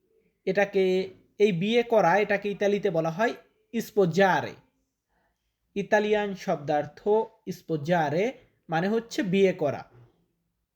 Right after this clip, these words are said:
So ভিউয়ার্স, বিয়ে করার পরবর্তীতে আরেকটি শব্দ রেখেছি, সেটা হচ্ছে,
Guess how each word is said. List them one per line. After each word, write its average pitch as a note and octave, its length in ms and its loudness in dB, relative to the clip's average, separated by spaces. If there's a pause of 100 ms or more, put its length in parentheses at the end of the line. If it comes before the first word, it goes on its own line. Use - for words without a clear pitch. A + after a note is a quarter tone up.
(960)
So B3 120 6
ভিউয়ার্স, F#3 440 0 (460)
বিয়ে A#3 340 0
করার C4 260 4
পরবর্তীতে A#3 680 0
আরেকটি F#3+ 320 -2
শব্দ E3+ 280 -4
রেখেছি, F#3+ 360 -8
সেটা A3+ 260 -2
হচ্ছে, G#3+ 400 -4